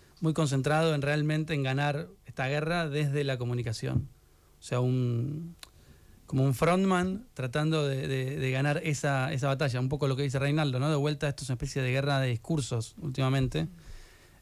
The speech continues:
Y Zelensky, la reunión, la entrevista que me dio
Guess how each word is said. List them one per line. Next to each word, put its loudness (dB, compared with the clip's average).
Y 4
Zelensky, 2
la 0
reunión, 4
la 2
entrevista 0
que 0
me 2
dio 2